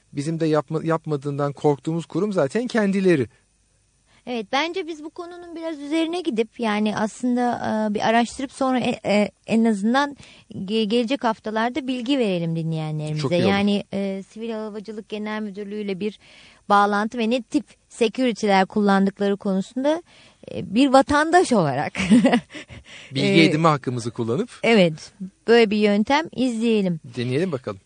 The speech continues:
Speaker 2: E, sonuç olarak tabii ki sen bütün bu önlemleri doğru buluyorsun.
Speaker 1: Elbette.
Speaker 2: E, ama
Speaker 1: Ben bunu güzel bir şey olarak görüyorum. Ha, başka bir açıdan bakınca hani beni mutlu etmek zordur biliyorsun. E, on bir Eylül'ün üzerinden ne kadar zaman geçti, daha yeni mi yapıyorsunuz diye sormadan edemiyorum. Ama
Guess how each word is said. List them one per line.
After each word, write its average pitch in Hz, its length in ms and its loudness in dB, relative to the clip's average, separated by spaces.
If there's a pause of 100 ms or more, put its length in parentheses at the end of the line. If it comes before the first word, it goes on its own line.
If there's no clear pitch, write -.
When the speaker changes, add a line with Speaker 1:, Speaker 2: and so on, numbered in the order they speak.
Speaker 2:
E, 269 140 2
sonuç 359 320 -4
olarak 349 300 0
tabii 320 200 -4
ki 311 100 -8
sen 320 240 -2
bütün 311 240 -8
bu 262 100 -2
önlemleri 233 540 0
doğru 233 300 6
buluyorsun. 175 640 -4
Speaker 1:
Elbette. 185 420 0
Speaker 2:
E, 185 180 -2
ama 254 140 4
Speaker 1:
Ben 147 220 6
bunu 160 160 0 (120)
güzel 151 380 6
bir 147 120 2
şey 143 160 -2
olarak 117 280 -2
görüyorum. 131 220 0
Ha, - 20 -10
başka 165 260 2
bir 208 60 0
açıdan 170 320 -4
bakınca 170 480 -2
hani 143 220 -6 (520)
beni 143 200 -2
mutlu 156 240 -4
etmek 170 260 0
zordur 131 400 2
biliyorsun. 101 460 -6 (560)
E, 120 560 -4
on 147 240 -2
bir 156 80 0
Eylül'ün 156 260 -2
üzerinden 151 420 -2
ne 156 60 -2
kadar 151 280 0
zaman 147 340 -2
geçti, 139 260 -6
daha 135 160 2
yeni 156 260 2
mi 190 80 4
yapıyorsunuz 139 560 0
diye 196 120 2
sormadan 156 460 2
edemiyorum. 156 640 2
Ama 294 260 -2